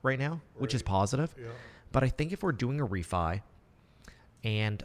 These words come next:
Speaker 1: I always ask the customer, like, "What do you think this house is gonna sell for? You know your house better than I do. I've never been to it.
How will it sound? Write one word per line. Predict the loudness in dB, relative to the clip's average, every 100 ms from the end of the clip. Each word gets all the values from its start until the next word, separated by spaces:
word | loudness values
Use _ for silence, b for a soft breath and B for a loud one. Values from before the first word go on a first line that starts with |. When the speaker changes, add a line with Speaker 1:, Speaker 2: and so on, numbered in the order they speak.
| 0
Speaker 1:
I | 2
always | 2 2
ask | 0 -2 -2
the | -4
customer, | -4 -4 -4 -4 -4 -2
like, | -4 0
"What | -2 0
do | -4
you |
think | -2 -2
this | -2 0
house | 0
is | 0
gonna | -2 -2
sell | -2
for? | -2 -4
You | -2 -2
know | 0 0
your | 0 -2
house | -4
better | -4 -4 -2
than | -2
I | -2
do. | -4 -6 -8 -18 b b b b
I've | -2 2
never | 2 2
been | 0
to | 2 0
it. | 0